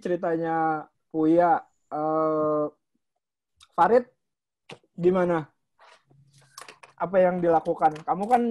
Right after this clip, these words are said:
juga ini nih, lumayan resah dengan keadaan dan berbuat banyak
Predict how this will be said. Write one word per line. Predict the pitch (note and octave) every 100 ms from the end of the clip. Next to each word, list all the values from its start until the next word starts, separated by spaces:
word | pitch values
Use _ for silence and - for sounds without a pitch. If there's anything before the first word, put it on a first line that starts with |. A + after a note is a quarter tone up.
| G3+
juga | E3+ F3 E3+ E3+ F3 _ _ _ _ _ _ _ _ _ _ -
ini | E3+ D#3+ G3+
nih, | A3 F#3+ _ _ _ _ _ - - - _ _ _
lumayan | E3 E3+ E3 E3 E3 E3 E3+ E3+ - _ _ _ _ _ _ _ _ _ _
resah | F3+ F#3 - B3 -
dengan | F3+ E3 E3+ E3 E3 E3 - _
keadaan | - E3+ E3 D#3+ - F#3 G3 F3+
dan | D#3+ D#3 D#3
berbuat | D3+ D#3 D3+ D#3+ D#3+ - _ _
banyak | E3 D#3 D#3 F#3+